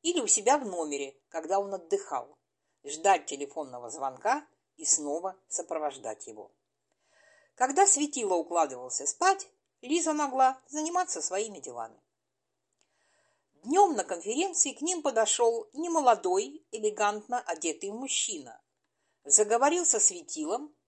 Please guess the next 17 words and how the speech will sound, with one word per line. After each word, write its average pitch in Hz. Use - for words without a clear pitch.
и 175
они 160
познакомились. 151
Потом 370
они 311
часто 320
оказывались 240
за 226
одним 220
столиком 220
в 185
ресторане 226
гостиницы, 220
где 226
кормили 233
участников 185
конференции. 156